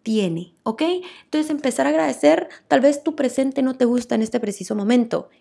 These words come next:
y puede ser porque yo, a mí no me gustaba, no me gustaba mi presente para nada, pero yo agradecía, "Estoy feliz y agradecida porque esta persona me dio posada. En el hostal me dieron posada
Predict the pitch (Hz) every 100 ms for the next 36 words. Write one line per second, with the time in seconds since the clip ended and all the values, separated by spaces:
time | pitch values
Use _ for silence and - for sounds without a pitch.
0 | _ 247 233 254 285 285 311 311 - -
1 | - 185 214 226 208 254 294 202 - -
2 | 262 220 - - _ _ _ 220 233 247
3 | 185 - 202 190 175 185 - 185 202 -
4 | - - 247 247 262 247 247 233 - -
5 | - - - - - 254 240 226 254 277
6 | 269 226 247 226 - 226 247 262 262 277
7 | 277 226 - 277 269 240 233 - 226 -
8 | 285 226 220 277 262 214 202 208 - 196
9 | 233 190 - - 226 214 185 - 370 277
10 | 226 226 254 233 - 311 208